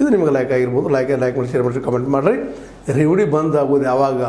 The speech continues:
ಲಾಂಚ್ ಬಂದ್ ಆಗೋದು ಯಾವಾಗ, ಗ್ಯಾರಂಟಿ ಬಂದ್ ಆಗೋದು ಯಾವಾಗ ಅಂದ್ರೆ ಎಲ್ಲರಿಗೂ ಉದ್ಯೋಗ ಕೊಟ್ಟಾಗ, ಎಲ್ಲರಿಗೂ ಉದ್ಯೋಗ ಕೊಟ್ಟಾಗ, ಕೊಳ್ಳೋ ಶಕ್ತಿ ಬಂದಾಗ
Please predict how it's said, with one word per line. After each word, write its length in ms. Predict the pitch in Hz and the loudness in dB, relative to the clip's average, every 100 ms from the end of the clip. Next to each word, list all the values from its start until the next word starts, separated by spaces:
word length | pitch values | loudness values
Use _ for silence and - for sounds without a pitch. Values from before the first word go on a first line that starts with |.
| 113 - - - | -6 -12 -16 0
ಲಾಂಚ್ 340 | 143 160 147 131 | 0 0 -2 -2
ಬಂದ್ 240 | 139 135 | -2 0
ಆಗೋದು 280 | 131 131 123 | 0 0 0
ಯಾವಾಗ, 340 | 123 135 127 120 - - - - | 0 0 0 -2 -6 -14 -20 -2
ಗ್ಯಾರಂಟಿ 380 | 151 170 175 170 | 0 2 0 0
ಬಂದ್ 260 | 147 151 143 | 0 0 0
ಆಗೋದು 240 | 131 127 | 0 0
ಯಾವಾಗ 280 | 123 120 113 | 0 0 0
ಅಂದ್ರೆ 280 | 139 180 180 | 2 2 2
ಎಲ್ಲರಿಗೂ 400 | 139 139 190 147 | 2 2 0 0
ಉದ್ಯೋಗ 260 | 123 - - | -2 -4 -4
ಕೊಟ್ಟಾಗ, 380 | 113 - - 107 - - - | -8 -6 -6 -6 -10 -18 -4
ಎಲ್ಲರಿಗೂ 340 | 139 139 180 147 | 0 2 2 2
ಉದ್ಯೋಗ 280 | 123 143 147 | 0 -2 -2
ಕೊಟ್ಟಾಗ, 400 | 123 - 120 139 - - - | -6 -4 0 2 0 -8 -2
ಕೊಳ್ಳೋ 280 | - 208 262 | 0 2 2
ಶಕ್ತಿ 340 | 247 170 - 302 | 0 -2 0 2
ಬಂದಾಗ 420 | 180 143 - | 2 0 -6